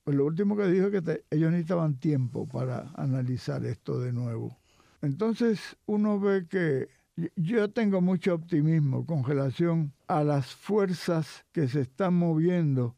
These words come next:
alrededor de los partidos. No en el centro de los partidos, pero alrededor de los partidos. Fortuño ganó con un millón de votos,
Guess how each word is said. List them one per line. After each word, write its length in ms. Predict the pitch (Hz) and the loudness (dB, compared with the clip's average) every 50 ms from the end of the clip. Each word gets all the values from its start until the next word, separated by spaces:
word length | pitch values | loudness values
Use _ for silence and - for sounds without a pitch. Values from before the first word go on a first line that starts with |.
| _ | _
alrededor 560 | - 165 151 127 123 151 143 135 135 143 156 156 | -2 0 0 2 2 2 2 4 4 2 2 2
de 120 | 151 143 | 2 0
los 120 | 143 131 | 0 -2
partidos. 580 | - - - 117 - - - 117 123 - 127 - _ _ _ _ _ - | -4 -6 -8 -8 -8 -8 -8 -8 -8 -8 -10 -14 _ _ _ _ _ 0
No 300 | 143 147 165 185 214 233 | 2 2 2 2 2 2
en 120 | 233 220 | 2 2
el 160 | 208 175 143 | 0 0 -2
centro 600 | - - - 220 226 214 202 175 180 165 151 139 | -2 -2 0 0 2 2 0 0 0 0 2 2
de 80 | 139 139 | 2 2
los 120 | 139 131 | 0 -2
partidos, 540 | - - 156 143 131 147 208 196 180 165 139 | -2 -4 -6 -4 -4 -2 0 2 2 0 0
pero 160 | 127 160 131 127 | 0 0 0 0
alrededor 420 | 120 104 127 127 131 143 160 170 | 0 0 0 0 2 2 2 2
de 100 | 160 151 | 2 0
los 120 | 147 139 | 0 -2
partidos. 640 | 131 - 151 127 175 160 - 143 123 117 - - 127 - _ _ _ _ _ _ _ _ _ | -4 -4 -8 -8 -8 -8 -8 -6 -6 -6 -6 -10 -12 -14 _ _ _ _ _ _ _ _ _
Fortuño 580 | - - 160 139 127 156 151 143 160 180 196 | -6 -4 -4 -4 -2 -2 0 0 0 0 0
ganó 300 | 214 214 208 190 185 196 | 0 0 0 0 -2 -4
con 180 | 190 - 208 190 | -4 -4 -4 -2
un 180 | 180 180 185 190 | 0 0 0 0
millón 400 | 190 190 180 175 175 180 190 185 | 0 0 0 0 0 0 -2 -2
de 80 | 190 | 0
votos, 460 | 185 170 160 156 160 160 - 202 160 | 0 0 0 0 -2 -2 -4 -8 -8